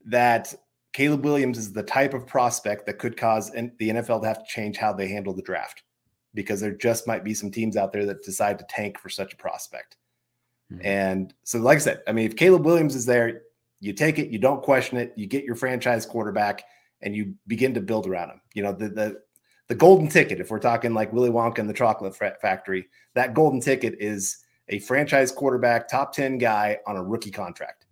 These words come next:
Speaker 2: Mm-hmm.
Speaker 1: There's so much you can do when you've got that kind of prospect in the building. And I know defense needs a overhaul, all those kind of things, but, you know, Wilson hasn't been the problem this year or the main problem or anything like that,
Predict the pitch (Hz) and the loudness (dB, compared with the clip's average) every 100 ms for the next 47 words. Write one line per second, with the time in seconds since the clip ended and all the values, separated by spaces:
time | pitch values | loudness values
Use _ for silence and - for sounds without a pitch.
0 | _ _ _ - 92 90 82 107 101 - | _ _ _ -16 -14 -14 -12 -6 -4 0
1 | - 151 151 143 135 127 123 120 120 101 | 4 4 4 2 -2 -2 -2 0 0 0
2 | 95 95 _ - 107 107 104 113 104 113 | -2 -6 _ -8 -4 -4 -2 0 0 -2
3 | 104 107 95 98 90 - 87 - - - | -4 -6 -6 -6 -6 -6 -8 -10 -14 -10
4 | 95 85 90 - 92 - _ _ _ _ | -8 -6 -8 -10 -16 -20 _ _ _ _
5 | - 98 95 92 113 123 117 98 160 156 | -6 -4 -2 -2 0 2 2 2 0 2
6 | 143 143 135 123 123 117 113 113 - 127 | 0 0 -2 2 4 4 4 -2 -4 -2
7 | 135 135 139 131 127 120 - 117 127 127 | 2 4 4 4 2 -2 -2 0 2 2
8 | 127 127 120 117 113 107 101 107 104 - | -2 -2 -2 -4 -4 -4 -6 -6 -6 -8
9 | _ _ _ _ - 107 101 160 170 147 | _ _ _ _ -10 -4 2 4 4 6
10 | 156 147 127 101 127 160 - 151 156 156 | 6 6 2 2 2 2 2 4 4 0
11 | 156 156 160 156 _ _ _ _ _ _ | -2 -2 -4 -6 _ _ _ _ _ _
12 | _ _ _ _ - 110 104 104 135 135 | _ _ _ _ -8 -6 -4 0 0 2
13 | 143 143 117 131 135 131 127 127 123 123 | 4 4 4 0 -2 -2 -2 2 2 2